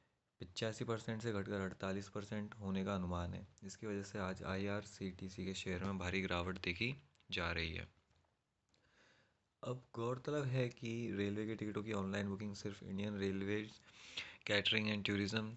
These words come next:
के द्वारा होती है। इसके द्वारा ट्रेनों के खाने पीने का सामान भी मुहैया किया जाता है। तो इसका जो मेन रीज़न है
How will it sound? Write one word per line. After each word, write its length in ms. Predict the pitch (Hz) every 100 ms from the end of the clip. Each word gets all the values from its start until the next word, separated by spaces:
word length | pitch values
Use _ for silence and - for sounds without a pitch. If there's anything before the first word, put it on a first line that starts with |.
| - _ _ _ _ _
के 300 | 107 104 101
द्वारा 360 | 90 98 95 107
होती 340 | 104 95 -
है। 100 | 101
इसके 200 | 98 -
द्वारा 220 | 98 98 98
ट्रेनों 360 | 98 98 95
के 80 | 101
खाने 300 | 98 98 95
पीने 260 | 95 98 98
का 80 |
सामान 420 | 95 92 90 90 92
भी 100 | 101
मुहैया 500 | 98 92 92 104 135 - - - -
किया 200 | - 101
जाता 320 | - 90 87 90
है। 280 | 87 87 - - - - - - - - _ - - _ _ _ _
तो 340 | 123 127 131 -
इसका 240 | - - 131
जो 140 | 135
मेन 320 | 110 107 117
रीज़न 320 | 117 113 127
है 340 | 113 107 107